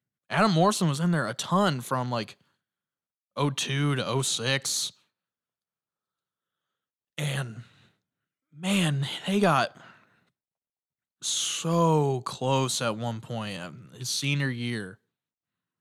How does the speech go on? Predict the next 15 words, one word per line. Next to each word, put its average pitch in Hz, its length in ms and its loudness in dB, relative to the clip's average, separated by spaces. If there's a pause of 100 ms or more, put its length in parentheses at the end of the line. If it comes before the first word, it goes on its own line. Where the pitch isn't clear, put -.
(880)
against 123 460 -2
U 123 140 -2
C 127 220 -2
L 120 200 2
A. 107 120 0
If 110 160 -6
you 175 120 6
haven't 185 200 4
seen 147 280 2
that, 123 200 2
look 127 240 0
that 107 200 -2
up. 98 280 -6
That's 123 500 -4 (1900)
just, 156 540 0